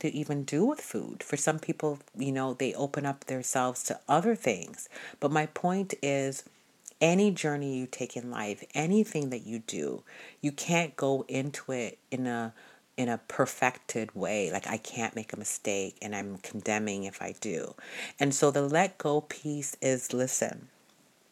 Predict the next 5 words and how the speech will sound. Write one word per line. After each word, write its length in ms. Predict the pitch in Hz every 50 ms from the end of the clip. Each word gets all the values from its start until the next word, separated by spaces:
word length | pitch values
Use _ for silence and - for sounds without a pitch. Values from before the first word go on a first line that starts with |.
| _ _ _ _ - _ - _ - - - - - - - _ _
it's, 400 | - - - - - - - - - -
it's 200 | - - - -
not 260 | 143 135 131 139 156
a 40 | 156
destination. 960 | 156 160 160 160 - - 156 151 147 147 147 - - - 156 165 180 208